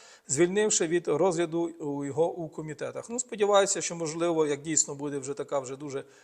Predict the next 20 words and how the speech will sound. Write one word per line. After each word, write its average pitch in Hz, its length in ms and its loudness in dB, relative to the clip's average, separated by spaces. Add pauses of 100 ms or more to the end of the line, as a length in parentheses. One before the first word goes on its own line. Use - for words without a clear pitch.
(320)
принципова 175 720 6
в 131 60 -2
лапках 143 640 0 (280)
позиція, 139 840 2 (140)
е, 131 300 -6
Майка 143 360 0
Джоксона, 135 500 -4 (220)
е, 202 40 -14
сп-, 139 420 -2
Джонсона, 147 480 0
спікера 139 600 -6 (100)
Палати 139 280 -2
представників, 143 760 -8
що - 280 -10
він 143 280 -8
не 147 100 -6
буде 139 300 -8 (400)
категорично 180 720 4
хотіти 151 420 -6
виносити 143 840 -4